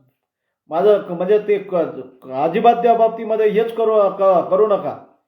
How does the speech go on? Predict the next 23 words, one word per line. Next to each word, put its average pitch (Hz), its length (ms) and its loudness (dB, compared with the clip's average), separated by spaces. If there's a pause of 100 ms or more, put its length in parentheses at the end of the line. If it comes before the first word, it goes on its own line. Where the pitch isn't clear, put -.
(540)
काय? 202 220 4 (1160)
अशा 208 320 4
क-, 208 420 -2
ज-, 165 100 -4
क-, 139 560 -10
मूर्ख 196 300 -2
लोकांना 220 640 2
तिथं, 208 400 -2 (120)
तिथं 214 180 -2
ओढून 214 440 4
आणण्याचं, 220 360 0
जेवढं 202 360 0
एक 220 380 -2
तुम्ही 208 220 -4
येणारे 214 340 0
आहात, 190 180 2 (580)
त्या 185 180 0
सगळ्यांनी 233 440 2
त्याला 233 340 4
ओढून 226 360 2
आणण्याचं 214 380 0
काम 190 320 -4
करा. 139 220 -6